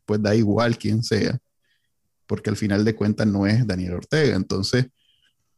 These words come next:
eso es algo que no le conviene. A él le convenía el escenario, pues tratando de ser abogado del diablo de, con lo que estabas diciendo,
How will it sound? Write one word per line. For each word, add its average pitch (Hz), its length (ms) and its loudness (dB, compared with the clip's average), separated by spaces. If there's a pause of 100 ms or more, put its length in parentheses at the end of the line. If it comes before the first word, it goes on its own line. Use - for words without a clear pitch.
(200)
eso 147 260 2
es 143 80 6
algo 123 240 4
que 117 100 0
no 113 140 4
le 117 140 2
conviene. 104 600 0
A 104 80 -2
él 113 120 -2
le 147 100 -4
convenía 123 480 0
el 135 140 0
escenario, 123 840 0 (500)
pues 151 180 -4 (160)
tratando 110 440 2
de 127 40 2
ser 127 160 0
abogado 120 360 2
del 110 120 0
diablo 117 340 0
de, 110 120 -4
con - 180 -8
lo 92 100 -10
que 104 100 -10
estabas 107 280 0
diciendo, 120 560 0